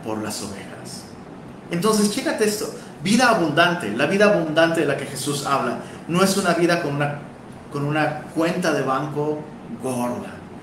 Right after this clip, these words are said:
¿no? Conozco personas con una cuenta de banco muy gorda y una vida muy vacía.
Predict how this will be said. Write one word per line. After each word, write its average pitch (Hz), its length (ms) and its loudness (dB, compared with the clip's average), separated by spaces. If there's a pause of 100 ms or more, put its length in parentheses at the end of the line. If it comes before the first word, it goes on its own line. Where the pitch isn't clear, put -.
(140)
¿no? - 1200 -16
Conozco 160 420 -2
personas 165 500 0
con 139 160 -6
una 139 180 -4
cuenta 131 320 -2
de 123 60 -2
banco 120 340 -2
muy 120 300 0
gorda 120 480 -2 (360)
y 127 60 -6
una 131 140 -2
vida 120 240 0
muy 107 260 0
vacía. 110 360 -6